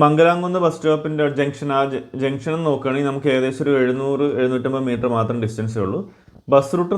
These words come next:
നോക്കുകയാണെങ്കിൽ വെറും ഒരു അമ്പത് മീറ്റർ മാത്രം ഡിസ്റ്റൻസിലാണ് ഈ പ്രോപ്പർട്ടി കിടക്കുന്നത്. അപ്പോൾ നമുക്ക് വീടിൻ്റെ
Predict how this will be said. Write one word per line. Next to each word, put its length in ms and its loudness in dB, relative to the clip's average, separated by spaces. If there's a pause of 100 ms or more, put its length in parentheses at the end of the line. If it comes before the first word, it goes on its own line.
നോക്കുകയാണെങ്കിൽ 520 0 (480)
വെറും 200 4
ഒരു 140 4
അമ്പത് 420 0
മീറ്റർ 220 -4 (120)
മാത്രം 280 -2
ഡിസ്റ്റൻസിലാണ് 540 -4
ഈ 80 -6
പ്രോപ്പർട്ടി 380 -4
കിടക്കുന്നത്. 360 -12 (1160)
അപ്പോൾ 160 0
നമുക്ക് 220 2
വീടിൻ്റെ 280 2